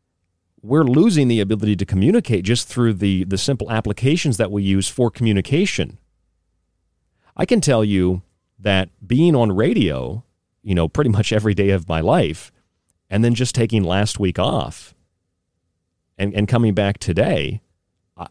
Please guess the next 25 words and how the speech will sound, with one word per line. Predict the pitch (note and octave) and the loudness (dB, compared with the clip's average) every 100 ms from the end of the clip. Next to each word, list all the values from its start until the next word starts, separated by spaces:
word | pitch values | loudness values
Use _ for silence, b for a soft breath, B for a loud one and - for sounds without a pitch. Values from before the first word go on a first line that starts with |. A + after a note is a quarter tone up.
| _ | _
I, | E2+ G2+ | -14 -12
I | F2 A2 | -4 0
was | F#3+ | 0
a | A2+ | 0
little | G2 G2+ | 0 -2
bit | A#2+ | -2
disoriented. | C3 - D#3+ G#3+ A#2 D2 C#2+ A#1+ - _ _ _ | -2 0 2 2 2 -2 -6 -10 -12 _ _ _
I | - | -2
hadn't | G#2+ A2+ E2+ | -2 -2 -2
heard | G#2 A2 | 0 0
my, | G#2 F2+ E2+ D#2+ - | 2 2 0 -2 -4
my | F2 | -4
voice | D#2 E2 F#2+ A#2 - - _ | -2 0 0 0 -2 -10 _
through | F2+ | -6
headphones | D2+ F2+ F#2 - A2 A#2+ B2 F2+ | -2 -2 -4 -2 0 2 0 0
in, | D#2+ D2 - _ _ _ _ _ _ | -2 -4 -10 _ _ _ _ _ _
well, | - E2+ | -4 0
in | E2 | 2
over | F2 D#3 G#2 | 2 2 0
a | D2+ | -2
week. | D2 E2 B2 - _ _ _ _ - | -2 -4 -4 -14 _ _ _ _ -8
I | F2+ | -2
haven't, | F2 F#2 F2+ E2+ - | 0 2 2 -2 -4
you | - | -6
know, | F2 D#2 D#2 | -2 -2 -4